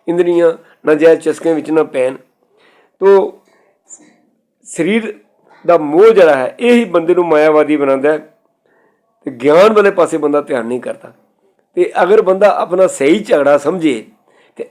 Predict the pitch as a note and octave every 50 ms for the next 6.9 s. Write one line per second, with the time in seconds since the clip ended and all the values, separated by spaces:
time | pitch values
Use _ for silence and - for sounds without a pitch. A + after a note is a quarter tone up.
0 | _ - A3 G3+ A3 A3 A3 G#3 F#3 C#3+ D3 D3+ C3+ C3+ C#3+ F3 G3+ G3+ F#3+ E3+
1 | D#3 C#3+ C3+ C3 - - _ _ - D3+ C3+ - - C3+ C#3 C#3 C3+ C#3+ C3+ -
2 | - B2+ B2 B2 A#2 A#2 A2+ A2+ A2 A#2 - - - _ _ _ _ _ _ _
3 | - D3+ D3+ - - G3 F#3+ G3+ G3 F#3+ F3+ E3 D#3 D#3 D3 B2+ C3 C3+ B2 C3
4 | B2 B2 A2+ A#2+ A#2 - _ _ _ _ _ _ _ _ _ _ - - E3 F#3
5 | F#3 F#3 - - _ _ _ _ - D3 D#3+ F3 F3+ D#3+ C#3+ D3 C#3 C3+ D#3 D3+
6 | C#3+ C3 C#3 C3+ C3 B2 C3+ D3+ D3+ D#3 D3 C3 A#2+ B2 A#2+ A#2+ - -